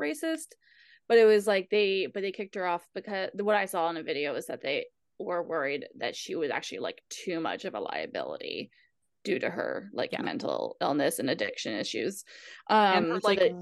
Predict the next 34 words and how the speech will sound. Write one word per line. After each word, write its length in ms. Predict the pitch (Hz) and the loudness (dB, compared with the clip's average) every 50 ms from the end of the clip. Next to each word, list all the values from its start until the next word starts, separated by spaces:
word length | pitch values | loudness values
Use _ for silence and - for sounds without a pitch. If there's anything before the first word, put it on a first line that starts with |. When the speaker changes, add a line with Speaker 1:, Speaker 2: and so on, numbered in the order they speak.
| 180 | 0
Speaker 1:
they 60 | 185 202 | 2 4
couldn't 240 | 202 202 208 220 180 | 6 6 6 4 4
even 60 | 175 | 4
Speaker 2:
raging 120 | 220 208 | 4 4
Speaker 1:
take 160 | 214 202 208 185 | 4 2 0 2
her 60 | - | 2
Speaker 2:
bigotry, 240 | 190 185 160 143 - | 2 4 4 4 4
Speaker 1:
on. 140 | - - 220 | 2 4 2
Speaker 2:
and 220 | 208 - 214 214 | 2 2 0 0
her 160 | 233 214 208 | 2 2 2
raging 500 | 196 185 196 196 190 208 175 208 202 190 185 | 2 0 0 2 2 2 2 2 0 0 2
bigotry, 580 | 196 180 175 180 185 190 180 170 170 170 - - | 0 0 0 -2 -2 -2 -4 -2 -2 -2 -4 -2
like, 240 | - 190 196 202 196 | 0 0 0 2 2
Speaker 1:
Yeah. 340 | 202 196 196 254 190 190 202 - 262 - - | 0 2 2 2 2 0 -6 -12 -16 -18 -16
Speaker 2:
<laughs> 260 | - - - - - | -16 -16 -16 -10 -2
um, 480 | - 202 202 190 185 185 185 180 180 - - - | 2 4 6 6 6 4 2 0 -4 -8 -10 -8
yeah, 480 | - 190 190 156 - 98 92 92 - - _ _ - | -6 -2 -2 0 0 -2 -4 -6 -8 -10 _ _ 2
like, 320 | 208 208 202 196 190 - _ _ _ _ _ _ - | 4 4 4 4 0 -6 _ _ _ _ _ _ -4
I 80 | - 220 | -2 0
mean, 260 | 233 233 226 214 208 | 2 2 2 0 2
there's 240 | 185 240 262 269 226 | 2 4 4 4 4
very 580 | 214 196 240 226 226 220 214 202 - - - _ _ _ _ _ _ _ _ _ - - - | 2 0 0 0 2 0 0 -2 -6 -8 -14 _ _ _ _ _ _ _ _ _ -20 -20 -14
few 640 | - 202 196 202 196 190 190 190 180 185 185 180 190 190 | -10 -8 -4 -4 -4 -4 -4 -4 -4 -6 -6 -8 -10 -12
celebrities 680 | - - 208 190 180 175 180 180 180 175 170 165 165 | -8 -4 0 0 0 0 0 -2 -4 -4 -4 -6 -4
out 240 | 160 156 175 175 170 | -2 0 0 0 0
there 200 | 175 165 170 165 | -2 -2 -2 -2
that 100 | 160 170 | -2 -2
are, 120 | 170 175 165 | -4 -4 -4
like, 200 | 160 151 - _ - | -6 -8 -8 _ -6
openly 580 | 156 147 143 - 170 170 165 165 151 147 - - | -6 -4 -4 -6 -10 -8 -8 -8 -10 -10 -12 -12
sympathizing 640 | - - 202 175 175 175 165 151 156 160 170 156 | -10 -8 -8 -6 -2 -2 -2 -2 -2 -4 -8 -8
with 140 | 151 156 - _ - | -10 -10 -12 _ -8
Hitler, 420 | 180 156 - - 143 147 151 151 | -8 -6 -6 -6 -6 -4 -4 -4
and 320 | 143 90 - - 185 - | -6 -8 -8 -10 -14 -16